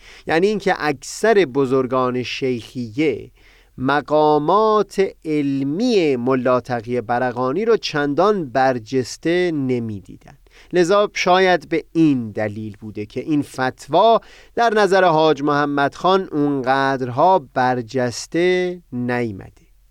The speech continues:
در هر حال ما بر اساس ده‌ها منبع دیگه این رو می‌دونیم که اولین مجتهدی که حکم به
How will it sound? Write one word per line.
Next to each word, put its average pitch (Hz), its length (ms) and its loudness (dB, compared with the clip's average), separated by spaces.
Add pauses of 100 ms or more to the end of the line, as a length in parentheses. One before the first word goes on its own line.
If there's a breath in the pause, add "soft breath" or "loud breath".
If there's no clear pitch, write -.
(680 soft breath)
در 208 180 2
هر 214 140 4
حال 226 260 4
ما 214 380 4
بر 175 220 2
اساس 185 520 0
ده‌ها 160 580 0
منبع 135 560 0 (180)
دیگه 139 360 0
این 208 300 0
رو 190 160 2
می‌دونیم 151 840 -2
که - 140 -4
اولین 147 540 0
مجتهدی 147 840 -2
که 131 280 -6
حکم 180 500 2
به 117 280 -4